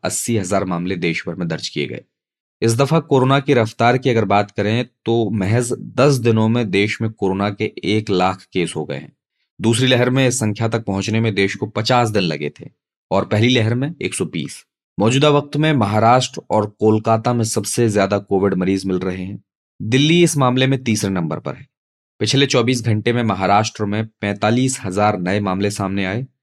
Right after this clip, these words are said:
तो पश्चिम बंगाल में करीब चौबीस हजार से ज्यादा कोविड केस दर्ज किए गए।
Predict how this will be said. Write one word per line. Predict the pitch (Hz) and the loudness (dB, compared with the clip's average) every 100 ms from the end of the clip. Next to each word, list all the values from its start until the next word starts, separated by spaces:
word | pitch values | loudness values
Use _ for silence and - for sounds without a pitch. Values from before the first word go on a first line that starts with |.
| _ _ | _ _
तो | 135 | -2
पश्चिम | 135 135 151 | 2 2 2
बंगाल | 143 139 139 | 4 4 4
में | 143 143 | 2 0
करीब | 113 117 117 | 0 0 -2
चौबीस | - 110 107 123 - | -2 0 0 -2 -4
हजार | 98 101 101 | -4 0 0
से | 101 101 | 0 -2
ज्यादा | 92 95 | -2 -2
कोविड | 92 90 85 80 | -2 0 0 -2
केस | - 82 - | -6 -6 -6
दर्ज | 78 - | -8 -8
किए | 71 | -8
गए। | 67 | -8